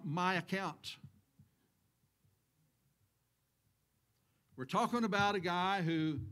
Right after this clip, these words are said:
had a little bit of a questionable background. He got away from his master. Paul met up with him. Things got better. Things are,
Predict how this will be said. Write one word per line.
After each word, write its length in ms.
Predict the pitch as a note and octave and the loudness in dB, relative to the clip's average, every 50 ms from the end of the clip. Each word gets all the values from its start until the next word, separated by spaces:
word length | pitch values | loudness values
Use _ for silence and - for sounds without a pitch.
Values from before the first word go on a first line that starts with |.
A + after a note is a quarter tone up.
| - - _ _ - | -14 -20 _ _ -12
had 120 | C#3 C3+ | -8 -6
a 40 | C3+ | -6
little 200 | D3 E3 F#3 G3 | -4 -4 -4 -4
bit 140 | F3 F#3+ F#3 | -2 -2 -2
of 80 | D#3+ | -4
a 60 | F3+ E3+ | -4 -6
questionable 600 | F3+ - - F3 F3+ F3+ - - F3 E3 F#3 F#3+ | -8 -8 -6 -4 -4 -4 -4 -6 -4 -4 -4 -4
background. 800 | D#3 F#3 F3+ F3+ - E3 D3+ D#3+ D#3 D3+ D3+ D#3+ F3 A3 A#3 - - - - _ _ _ - - - - - - - - - - - - - A#2+ | -2 -2 -2 -2 -2 0 0 2 2 2 0 0 -2 -6 -8 -12 -14 -20 -20 _ _ _ -20 -20 -20 -20 -20 -20 -20 -20 -20 -20 -20 -20 -14 -10
He 260 | A#2 A#2+ A#2+ A#2+ A#2+ | -8 -6 -6 -6 -4
got 200 | A2 C3+ C#3+ D#3+ | -4 -2 -2 0
away 200 | E3 E3 F#3+ G3 | 2 2 2 2
from 180 | - G#3 G#3+ | 2 2 4
his 160 | A3+ A#3 F3 E3 | 4 4 2 2
master. 720 | G3+ G3 F#3+ F#3+ F3 - - - F#3+ G3 G3 G#3 G#3+ A3+ - - - | 2 4 4 4 2 2 -2 -4 -4 -4 -4 -4 -6 -8 -10 -12 -10
Paul 220 | - D3+ D#3+ F3 F3+ | -6 -4 -2 -2 0
met 180 | F3 F3+ F3+ | 0 0 0
up 180 | F#3+ F#3+ F#3 D3+ | 0 -2 -2 -2
with 140 | G3 G3 - | -4 -2 0
him. 200 | A3+ A3+ G3+ D#3+ | 0 -2 -2 -4
Things 320 | C3+ D3+ D3+ D#3 D#3 C3+ | -4 -4 -4 -4 -4 -4
got 240 | E3 F#3 G3 - - | -4 -6 -6 -4 -2
better. 420 | G3+ G3+ G3+ G3+ G#3 A3 G#3 F#3+ G3 - - - - _ - | 0 2 2 2 2 -2 -4 -6 -10 -12 -14 -16 -16 _ -8
Things 240 | C3+ C#3+ D#3 C3+ C#3 | -6 -4 -4 -2 -2
are, 200 | D#3+ E3 D#3+ | -2 -2 -2